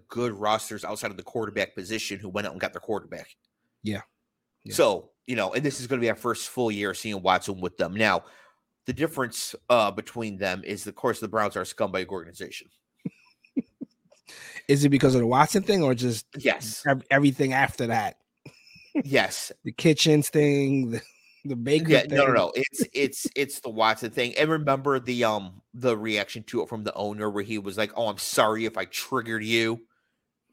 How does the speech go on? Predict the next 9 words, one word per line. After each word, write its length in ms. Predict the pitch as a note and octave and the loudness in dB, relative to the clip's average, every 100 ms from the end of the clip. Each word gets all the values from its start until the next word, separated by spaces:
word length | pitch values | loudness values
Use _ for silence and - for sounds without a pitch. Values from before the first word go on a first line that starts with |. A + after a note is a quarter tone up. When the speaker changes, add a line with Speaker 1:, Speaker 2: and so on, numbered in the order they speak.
| _ | _
Speaker 1:
by 340 | B2 G#2 G2 E2+ | 4 6 2 -2
signing 380 | - B2 A#2 G#2+ | 0 0 0 -4
Deshaun 360 | - A2+ G#2+ | 0 0 0
Watson," 580 | G2 G#2+ G#2+ B2+ A2+ A2+ - | 4 4 4 -2 -4 -6 -6
you 80 | C3+ | 0
know, 280 | A2+ F2 - _ | 2 0 -6 _
like, 280 | A#2 F#2+ - _ _ _ _ _ _ _ _ _ _ _ - | -2 -2 -6 _ _ _ _ _ _ _ _ _ _ _ -14
yeah. 300 | G#2 F2 D2+ _ _ - | -10 -10 -12 _ _ -8
Um, 480 | G#2+ G2+ - - | -4 -4 -6 -14